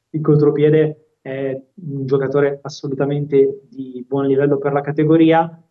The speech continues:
Peraltro mi sembra che a, a, a Ferrara non, non stia facendo bene adesso, ma già aveva fatto bene in passato, visto che era nella squadra della promozione in Serie A.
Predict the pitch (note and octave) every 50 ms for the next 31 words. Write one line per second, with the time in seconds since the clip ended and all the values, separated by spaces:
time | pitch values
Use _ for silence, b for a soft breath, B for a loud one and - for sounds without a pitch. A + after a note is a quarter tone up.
0 | _ _ _ D#3 D3+ F3+ F3+ E3+ E3 D#3 D3+ D3 D3 D3 C#3+ D3 C#3+ D3 C#3+ D3
1 | - - D3+ C#3 C3+ D3 D#3 D#3 D3+ D3 C#3+ - - _ _ D3 C#3+ C#3+ D3+ D#3
2 | D#3 D3 - - - _ _ _ _ _ _ _ _ _ _ - C#3+ C#3+ D3 D3+
3 | D#3 E3 D#3 C3+ C3+ C#3 C#3+ C#3+ - _ _ - D#3 D3+ C#3+ C3+ D3+ D3 D3 C3
4 | D3 D#3+ D#3+ D#3 D3+ D#3 D#3 D#3 - F3+ F3+ F3+ F3+ - _ _ _ _ C3 C3
5 | C3 D#3+ E3+ E3 D#3 D3+ C3+ - - C#3 C#3 C#3+ C3+ - D3+ D3+ D3+ D#3+ C#3+ -
6 | C3 B2+ C3 - - C3+ C#3 C#3 C#3 C3+ C3+ C3+ C#3 C#3 C3+ - D3 C#3 C#3 C3+
7 | C3+ C3+ C#3 C3+ - C#3 C#3 C#3 C#3 - C#3+ C3+ C3+ - - - - G#3+ C#3 -